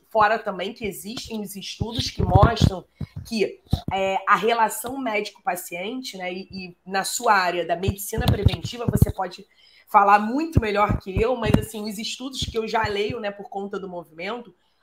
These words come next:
mostram que os pacientes, essa relação de, de tratamento, a terapêutica, ela é muito mais eficaz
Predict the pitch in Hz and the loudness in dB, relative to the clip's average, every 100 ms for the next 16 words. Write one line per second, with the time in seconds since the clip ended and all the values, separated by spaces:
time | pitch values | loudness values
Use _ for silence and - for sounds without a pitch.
0 | _ 208 220 254 - - 277 285 - - | _ -4 -2 -2 -4 -8 -10 -12 -8 -4
1 | - - _ _ - 269 - - 247 240 | -4 -6 _ _ -8 -4 -2 2 2 0
2 | 208 214 254 240 233 202 226 220 196 - | -6 -6 -6 -8 -6 -4 -4 -4 -6 -8
3 | 226 262 - - _ 175 220 220 233 196 | -8 -8 -12 -18 _ -14 -6 -2 -2 -4
4 | 185 208 214 196 220 202 - 196 220 220 | -8 -8 -10 -8 -4 -4 -4 -2 0 -2
5 | - - _ _ - 220 240 214 240 285 | -8 -16 _ _ -2 0 2 0 -4 -6
6 | 240 220 226 226 214 190 - 190 208 214 | -8 -6 -4 -4 -4 -6 -6 -6 -6 -8
7 | - | -10